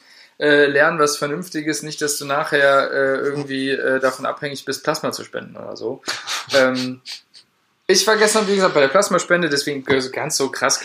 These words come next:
Speaker 1: ballert das wahrscheinlich nicht rein. Ähm, aber... Ähm, wie gesagt, Plasmaspenden kann man auch regelmäßiger, äh, nicht nur irgendwie alle zwölf Wochen oder so. Es gibt immer zwanzig Euro, es gibt einen kleinen Snack, es gibt einen kostenlosen, ähm,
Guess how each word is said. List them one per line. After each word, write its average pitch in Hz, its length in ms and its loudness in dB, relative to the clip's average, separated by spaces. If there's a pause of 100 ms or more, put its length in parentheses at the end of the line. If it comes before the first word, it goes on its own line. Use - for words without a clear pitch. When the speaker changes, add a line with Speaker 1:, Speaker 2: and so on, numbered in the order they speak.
Speaker 1:
ballert 131 220 2
das 131 160 -4
wahrscheinlich 123 320 -6
nicht 135 220 -10
rein. 131 340 0
Ähm, 123 320 -2
aber... 127 680 2
Ähm, 127 520 -2 (680)
wie 131 140 -4
gesagt, 139 460 -2
Plasmaspenden 160 560 0
kann 151 120 -6
man 135 100 -2
auch 120 140 -4
regelmäßiger, 143 840 2
äh, 131 120 2
nicht 135 160 -8
nur 135 100 -4
irgendwie 131 240 -4
alle 131 140 0
zwölf 127 320 -4
Wochen 131 220 -6
oder 123 180 -2
so. 123 240 -2 (480)
Es 127 180 -2
gibt - 220 -4
immer 139 220 2
zwanzig 127 460 -2
Euro, 151 480 4
es 131 160 -4
gibt - 220 -6
einen 127 120 -10
kleinen 120 240 0
Snack, 143 360 0
es - 160 -6
gibt 131 260 -2
einen 131 80 -8
kostenlosen, 123 1040 -2
ähm, 117 440 -4